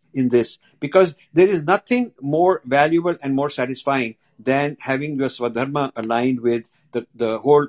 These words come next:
cosmic yagna. And the cosmic yagna is to take our Vedic ideas, take the whole idea of the Rashtra as a kind of a collective,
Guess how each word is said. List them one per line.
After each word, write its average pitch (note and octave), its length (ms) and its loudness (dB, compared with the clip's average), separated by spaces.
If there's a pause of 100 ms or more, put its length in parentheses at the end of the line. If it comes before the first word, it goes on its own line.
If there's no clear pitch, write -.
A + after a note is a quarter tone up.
cosmic C3+ 440 -4
yagna. A#2 360 0 (420)
And B2+ 220 2
the C#3 80 0
cosmic D#3+ 460 0
yagna D3+ 420 0
is D3 320 -2
to D3 320 -4 (240)
take F3+ 300 4 (120)
our C3+ 180 4
Vedic C3+ 340 2
ideas, B2 540 2 (420)
take F3 280 2
the D3 120 -2
whole D3 240 2
idea C3 280 -2
of C3 100 -4
the A#2+ 80 -2
Rashtra C3+ 600 0
as A#2+ 180 -4
a A#2+ 80 -2
kind A#2+ 260 -4
of A#2+ 80 -8
a B2 60 -10
collective, B2+ 600 -2